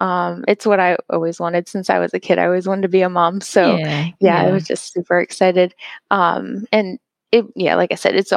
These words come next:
Speaker 1: it was all new to me. So I didn't have any expectations or anything yet.
Speaker 2: Gotcha. Gotcha.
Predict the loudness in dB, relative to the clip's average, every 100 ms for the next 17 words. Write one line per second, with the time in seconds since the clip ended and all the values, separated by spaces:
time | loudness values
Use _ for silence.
0 | 2 0 2 0 0 -4 -6 -8 -8 -10
1 | -4 0 0 -2 -8 -4 -2 -2 -2 -2
2 | -4 -8 -6 -4 -2 -4 -6 -2 -2 -2
3 | -4 -4 -6 -8 -6 -2 0 -2 _ -10
4 | -4 -4 -4 -6 -6 -10 -6 -6 -4 -6